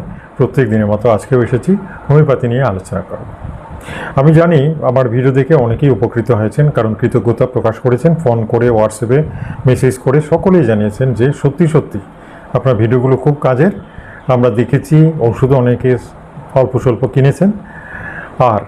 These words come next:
সেটা খেয়ে কিন্তু বিরাট উপকৃত হয়েছে। আসলে হোমিওপ্যাথি হচ্ছে এমন একটা সাবজেক্ট যেটা অ্যালোপ্যাথির মতো এত, এত, মানে, কি বলবো,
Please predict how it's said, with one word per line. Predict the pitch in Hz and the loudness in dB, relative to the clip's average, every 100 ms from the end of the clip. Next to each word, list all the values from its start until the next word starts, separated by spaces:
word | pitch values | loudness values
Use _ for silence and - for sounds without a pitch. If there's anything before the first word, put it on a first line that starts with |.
| - - | -10 -10
সেটা | - 123 147 | -4 0 0
খেয়ে | - 135 | 0 0
কিন্তু | 127 117 101 175 - - 117 | 0 -2 -2 -4 -6 -10 0
বিরাট | 147 160 156 147 - - - - - - - - | 4 6 4 2 -2 -18 -20 -20 -20 -20 -10 -4
উপকৃত | 117 117 - 107 | -2 -2 -2 -4
হয়েছে। | 98 90 85 - - - - - - - - - - - - | -4 -6 -8 -12 -18 -18 -20 -20 -20 -20 -16 -14 -16 -8 -4
আসলে | - 202 208 214 147 - - - | 2 4 6 4 0 -8 -6 0
হোমিওপ্যাথি | 147 175 185 160 185 185 190 - - - - | 4 4 2 4 4 6 2 -2 -14 -20 -4
হচ্ছে | 156 156 175 | -2 2 2
এমন | 135 131 175 | 2 4 4
একটা | 190 190 165 156 - - - - - | 4 2 0 -2 -10 -20 -20 -6 -2
সাবজেক্ট | 101 104 110 - - - - - - - - - - | -2 0 -2 -4 -18 -20 -20 -20 -20 -20 -18 -12 -4
যেটা | 113 151 180 180 180 165 - - - | 2 2 4 4 2 0 -8 -20 -4
অ্যালোপ্যাথির | 170 165 196 202 202 190 | 2 4 4 2 4 4
মতো | 180 190 | 4 4
এত, | 175 165 165 165 147 | 4 4 4 4 2
এত, | 147 151 147 135 127 107 | 2 4 2 2 -4 -6
মানে, | 160 135 131 123 | -6 -4 0 0
কি | - 151 | 2 4
বলবো, | 151 139 143 139 | 4 4 2 2